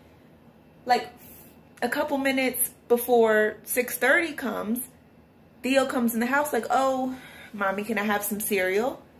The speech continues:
Sure, if that's what you would like to eat, but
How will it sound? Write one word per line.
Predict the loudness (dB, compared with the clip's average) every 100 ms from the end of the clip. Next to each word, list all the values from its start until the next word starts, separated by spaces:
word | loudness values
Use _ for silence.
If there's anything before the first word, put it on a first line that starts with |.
| -20 -20 -20 -20 -20 -20 -20 -20 -20 -20 -20
Sure, | -8 2 4 6
if | 4 2
that's | -2 -4 -2
what | -4 0
you |
would | 0 0
like | -2 -4
to | -8
eat, | -4 -4 -4 0
but | 0 0